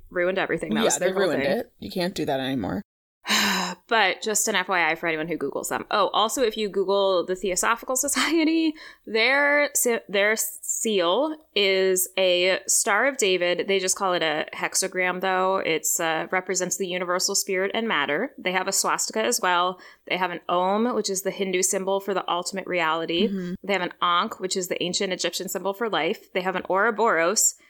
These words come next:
Speaker 1: which is the serpent or dragon eating its own tail and is a symbol for eternal cyclic renewal, life, death, and rebirth. And it has their motto, "There is no religion higher than truth." They clearly did not consult a graphic designer.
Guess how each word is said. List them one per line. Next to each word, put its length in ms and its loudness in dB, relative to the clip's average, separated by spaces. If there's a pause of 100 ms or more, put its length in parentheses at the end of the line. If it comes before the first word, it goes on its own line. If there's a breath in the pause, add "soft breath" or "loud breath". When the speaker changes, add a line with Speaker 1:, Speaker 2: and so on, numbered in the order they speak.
Speaker 1:
which 180 -4
is 180 -2
the 240 2
serpent 560 0
or 80 -2
dragon 380 0
eating 240 0
its 100 -4
own 140 -6
tail 340 0
and 160 -2
is 120 -4
a 40 -2
symbol 320 -2
for 240 0
eternal 380 -4
cyclic 540 -4
renewal, 420 -4
life, 220 -2
death, 180 -8
and 100 -12
rebirth. 520 -2 (720 loud breath)
And 480 0 (180)
it 80 0
has 260 2
their 140 2
motto, 480 2
"There 220 2
is 160 0
no 260 -2
religion 460 -2
higher 600 -2
than 140 -4
truth." 420 -6
They 120 0
clearly 480 0
did 140 0
not 140 2
consult 300 -2
a 80 -4
graphic 320 -2
designer. 640 2